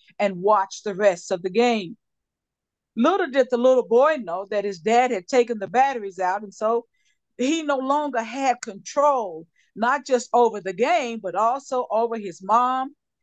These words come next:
and over his dad, because he was controlling his mom's emotions, try-,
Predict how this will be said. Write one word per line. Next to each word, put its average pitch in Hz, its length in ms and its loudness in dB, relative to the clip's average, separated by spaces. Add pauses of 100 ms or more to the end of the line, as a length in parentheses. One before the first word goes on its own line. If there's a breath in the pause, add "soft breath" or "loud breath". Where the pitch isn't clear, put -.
(140)
and 247 320 -2
over 226 300 2
his 220 240 -4
dad, 202 380 2 (500)
because 208 320 0
he 262 120 -2
was 262 120 -6
controlling 240 500 0
his 190 180 -8
mom's 233 400 0
emotions, 226 540 -4
try-, 226 180 -6